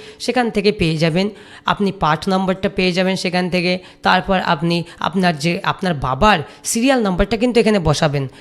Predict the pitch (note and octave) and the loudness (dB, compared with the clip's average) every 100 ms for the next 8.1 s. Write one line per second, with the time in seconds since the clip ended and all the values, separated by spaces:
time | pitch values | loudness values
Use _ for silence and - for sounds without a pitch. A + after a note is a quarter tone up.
0 | - - A#3 C4 C4 B3 B3+ - B3 B3 | -12 -6 -2 0 0 0 0 0 -2 -2
1 | B3+ G3+ - G3+ G3 E3+ F3 A3+ A3+ G3 | -6 -6 -4 -4 -2 -2 -2 0 0 -2
2 | F#3+ F#3+ F#3+ E3 - E3+ C#3+ C3+ D3 D3 | 0 -2 -2 -4 -4 -4 -4 -4 -2 -2
3 | C3 C#3 C#3+ A3 F3+ - G#3+ B3 - - | -2 -4 0 0 0 2 0 0 -12 -6
4 | A3 G#3 G3 G3+ A#3+ C#4+ D#3+ F#3 C#4 - | -4 -2 -2 -2 -2 -4 -4 -6 -6 -10
5 | - - F#3 F#3 F#3 D3 C#3+ - E3 E3+ | -12 -2 -2 0 0 0 0 -2 -2 0
6 | F3+ G#3+ G3+ F3+ A3 G3 G3 D#3 D#3 F3 | 0 0 -2 0 0 0 -4 -2 -2 0
7 | F3+ - - D#3 C3 B2+ B2+ B2 - A#3 | -2 -2 0 -2 -2 -6 -6 -8 -4 0
8 | F4 | 0